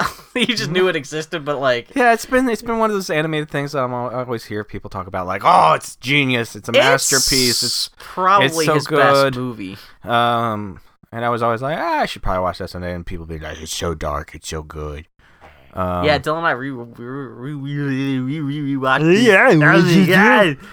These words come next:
Speaker 2: did.
Speaker 1: Yay!
Speaker 2: You guys rewatched
Speaker 1: We rewatched
Speaker 2: this
Speaker 1: it
Speaker 2: movie.
Speaker 1: yesterday, and we both realized there's, like, almost no plot to this movie. We're
Speaker 2: It's,
Speaker 1: like, "Oh, this kinda sli-,"
Speaker 2: it is
Speaker 1: <laughs> it's,
Speaker 2: true.
Speaker 1: it's a slight film.
Speaker 2: Yeah.
Speaker 1: It's a slender trinket of, yeah. Um,
Speaker 2: Uh,
Speaker 1: but what did you, what did you think?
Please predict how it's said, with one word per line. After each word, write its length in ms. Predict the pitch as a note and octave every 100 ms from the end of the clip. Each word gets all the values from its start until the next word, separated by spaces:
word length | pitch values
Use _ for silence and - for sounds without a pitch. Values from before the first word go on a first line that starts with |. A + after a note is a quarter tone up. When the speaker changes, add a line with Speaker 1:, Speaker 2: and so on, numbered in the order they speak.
| -
Speaker 2:
did. 100 | F3+
Speaker 1:
Yay! 640 | G3+ - - D#4 C#4 B3 G3+ -
Speaker 2:
You 140 | D3
guys 440 | D#3 G3 F3 F3 D#3+
rewatched 840 | D3 D3 F#3 F#3 F#3 G3 A#3 C4
Speaker 1:
We 140 | C4+
rewatched 360 | D4 D4 - G4
Speaker 2:
this 100 | F#3+
Speaker 1:
it 40 | A3
Speaker 2:
movie. 300 | - G#3 G#3
Speaker 1:
yesterday, 640 | B3 G3 G3 A#3+ A#3+ A#3+
and 120 | B3
we 60 | C4
both 220 | D4+ G#4+
realized 320 | A#3+ D4 G#3
there's, 120 | F#3+
like, 120 | A3 A3+
almost 240 | A3 C4+
no 140 | F#3
plot 260 | G3 E3 E3
to 60 | D3
this 160 | C3
movie. 300 | C3+ D3 B2+
We're 80 | A#2
Speaker 2:
It's, 80 | A#2+
Speaker 1:
like, 120 | E3+ -
"Oh, 120 | G#4
this 140 | C#4+
kinda 200 | - F#4+
sli-," 520 | G#3 - D#4+ B3+ -
Speaker 2:
it 260 | C#3+ B3+ E3
is 140 | F3+ F#3+
Speaker 1:
<laughs> 20 |
it's, 80 | -
Speaker 2:
true. 320 | G3 F3 G#2
Speaker 1:
it's 160 | - G4
a 60 |
slight 460 | - G#4 G4 B3 A3
film. 520 | - E4+ G3 B2 A#2 -
Speaker 2:
Yeah. 380 | A2 G2+ G2 G2
Speaker 1:
It's 80 | A3+
a 60 |
slender 760 | A3+ A#3 A#3 A3+ A3 G3+ E3 - _ - - -
trinket 460 | - A3+ - C3
of, 360 | A#2 A2 A2 A#2
yeah. 360 | - D3 A2+ G#2+ - - - -
Um, 100 | -
Speaker 2:
Uh, 240 | A#3 A3+
Speaker 1:
but 240 | B3 B3 A#3
what 200 | A#3+ D4+
did 280 | C#4+ A#3+ D4
you, 60 | B3
what 140 | A3
did 140 | A3 A#3+
you 80 |
think? 260 | A#3+ - -